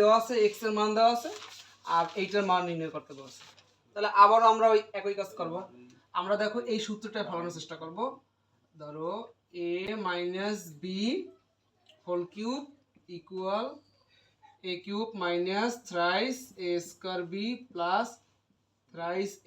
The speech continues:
a b square minus b cube। দেখো আমরা এই সূত্রটাই ফলাবো। তো আমরা এইটার মতন করব, তারপর আমরা এই পাশটা লিখব। দেখো আমরা এখান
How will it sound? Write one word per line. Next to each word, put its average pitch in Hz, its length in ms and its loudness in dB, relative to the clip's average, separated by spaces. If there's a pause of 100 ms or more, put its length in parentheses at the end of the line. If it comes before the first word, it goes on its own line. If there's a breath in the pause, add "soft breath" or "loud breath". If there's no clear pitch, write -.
(140)
a - 20 0 (280)
b - 20 -8 (320)
square 220 360 0 (120)
minus 196 500 0 (580)
b 160 40 -14 (140)
cube। - 220 -16 (560)
দেখো 208 240 -2
আমরা 220 140 -2 (100)
এই 214 120 6
সূত্রটাই 196 380 -6
ফলাবো। 147 260 -4 (540)
তো - 140 -12
আমরা 202 180 0 (840)
এইটার 214 500 -2
মতন 202 200 -4 (120)
করব, 151 200 -10 (920)
তারপর 160 280 -12
আমরা 175 200 -4
এই 175 100 -8
পাশটা 165 260 -14
লিখব। 131 180 -12 (1400)
দেখো 185 180 2 (100)
আমরা 233 220 6 (240)
এখান 220 200 -2